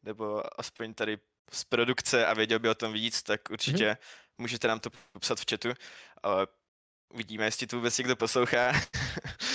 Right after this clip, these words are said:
Speaker 1: A, jo. Takže,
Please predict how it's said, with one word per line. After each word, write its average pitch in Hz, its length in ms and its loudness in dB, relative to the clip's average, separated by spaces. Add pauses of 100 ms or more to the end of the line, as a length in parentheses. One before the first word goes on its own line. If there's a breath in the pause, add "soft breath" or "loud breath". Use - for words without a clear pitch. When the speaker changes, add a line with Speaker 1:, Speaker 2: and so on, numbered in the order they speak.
(1120 loud breath)
Speaker 1:
A, 113 380 4 (520 soft breath)
jo. 127 80 0 (600 soft breath)
Takže, 156 500 4